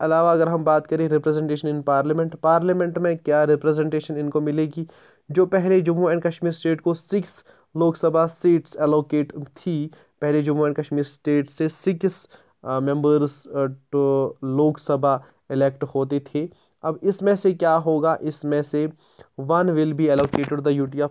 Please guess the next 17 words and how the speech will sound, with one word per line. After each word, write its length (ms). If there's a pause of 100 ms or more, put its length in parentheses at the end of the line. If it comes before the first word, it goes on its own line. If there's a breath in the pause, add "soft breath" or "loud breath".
लद्दाख, 460
लद्दाख 320
के 120
लिए 280
एक 140
मेंबर 320
रखा 240
जाएगा, 360 (380 soft breath)
लद्दाख 360
ला-, 440
लोकसभा 380
के 140
लिए 160
एक 80
मेंबर 320
इलेक्ट 340
करेगा, 460